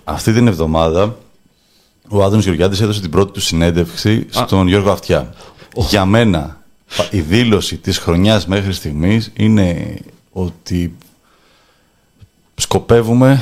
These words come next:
Speaker 1: να προσφέρουμε στους εργαζόμενους την καλύτερη περίοδο της ζωής τους.
Speaker 2: Τι λες, ρε Γιάννη;
Speaker 1: Έτσι είπε ο Άδωνης.
Speaker 2: Τι λες, ρε Γιάννη;
Speaker 1: Και τι γίνεται, του έχει τίτλο αυτό στο YouTube το θέμα, το κάνω screenshot να το πάρω και τα λοιπά,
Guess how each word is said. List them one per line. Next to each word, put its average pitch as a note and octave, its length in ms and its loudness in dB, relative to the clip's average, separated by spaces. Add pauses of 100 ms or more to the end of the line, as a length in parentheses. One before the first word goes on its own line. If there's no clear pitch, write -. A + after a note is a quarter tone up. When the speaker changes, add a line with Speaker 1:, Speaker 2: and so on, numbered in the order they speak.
(120)
Speaker 1:
να F#2+ 120 -2
προσφέρουμε A2+ 680 2
στους - 220 -6
εργαζόμενους G2 760 0
την F#2 140 -12
καλύτερη G2 480 0
περίοδο F#2 540 0
της E2 120 -12
ζωής E2 280 0
τους. - 220 -14
Speaker 2:
Τι B3 160 4
λες, C4 260 4
ρε D3+ 100 2
Γιάννη; A2+ 400 0 (220)
Speaker 1:
Έτσι G#2+ 260 0
είπε E2 100 -4
ο - 40 -2
Άδωνης. B3 240 0
Speaker 2:
Τι D4 60 2
λες, D#4 240 4
ρε A3+ 60 4
Γιάννη; D#3+ 440 2 (240)
Speaker 1:
Και - 120 0
τι - 100 -4
γίνεται, A2 380 2
του - 160 -2
έχει A#2 280 2
τίτλο B2 420 0
αυτό D#2 420 -4 (180)
στο - 200 -4
YouTube E2+ 460 0
το D2+ 100 -4
θέμα, D2 420 0 (600)
το F#2 680 2
κάνω A2+ 200 2 (160)
screenshot G2 320 0
να F2 60 -2
το D#2+ 100 0
πάρω G2+ 240 2
και F2 80 -4
τα D#2 100 -2
λοιπά, D2 420 -4